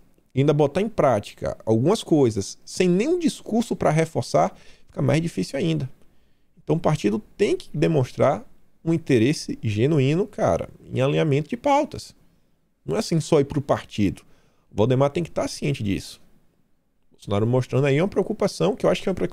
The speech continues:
preocupação de todo mundo. Todo mundo. E aí a, o Estadão traz aqui mais algumas afirmações, mais algumas falas do próprio Bolsonaro, do Flávio Bolsonaro. Matéria interessante que é o seguinte, ó, Bolsonaro reage a alianças regionais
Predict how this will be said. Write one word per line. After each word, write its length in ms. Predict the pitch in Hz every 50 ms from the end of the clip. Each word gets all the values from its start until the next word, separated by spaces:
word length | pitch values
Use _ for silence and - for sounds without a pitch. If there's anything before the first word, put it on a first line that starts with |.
| - - -
preocupação 460 | - - - - 151 160 156 - 180 180
de 80 | 190
todo 400 | - - - 143 165 202 208 208
mundo. 260 | 131 107 92 78 - - - - - - - - _ _ _ _ - - - - - - -
Todo 280 | 123 135 170 175 180
mundo. 200 | 139 95 - - - - - _ - _ _ _ _ _ _ _ - - - - - - _ _ _ _ _ _ _ _ _ _ _ _ _ _ _ _
E 80 | - 285
aí 160 | 277 269 254
a, 400 | 247 240 233 233 220 208 202 190
o 340 | - - - 202 208 208 208
Estadão 460 | 196 - - 214 - 165 160 196 233
traz 240 | - - - 139 131
aqui 180 | 123 - 127
mais 200 | 113 110 104 98
algumas 220 | 104 98 98 95 98
afirmações, 760 | 104 - 104 117 143 147 - - 170 208 294 - - - -
mais 220 | 110 104 107 110
algumas 260 | 107 104 117 120 123 -
falas 460 | - - 110 131 165 170 127 110 -
do 100 | - 104
próprio 300 | - - 104 - - -
Bolsonaro, 480 | 107 - - 107 107 127 143 147 127
do 40 | 113
Flávio 300 | - - - 95 95 92
Bolsonaro. 560 | - - 95 - - - 139 139 131 139 156 - - - - - _ _ _ _ _ _ _ _ _ _ _ -
Matéria 360 | 151 156 151 - - 101 104
interessante 520 | 110 - 120 135 139 - - 175 185 190
que 60 | - 208
é 40 |
o 40 | 202
seguinte, 380 | - 233 202 175 156 120 - -
ó, 40 | 104
Bolsonaro 440 | 147 214 262 240 - 226 208 214
reage 520 | 202 196 233 202 135 117 123 135 - - - -
a 120 | - 101
alianças 500 | 113 143 139 151 180 226 220 - - -
regionais 640 | - 127 101 107 131 135 110 95 98 104 - - -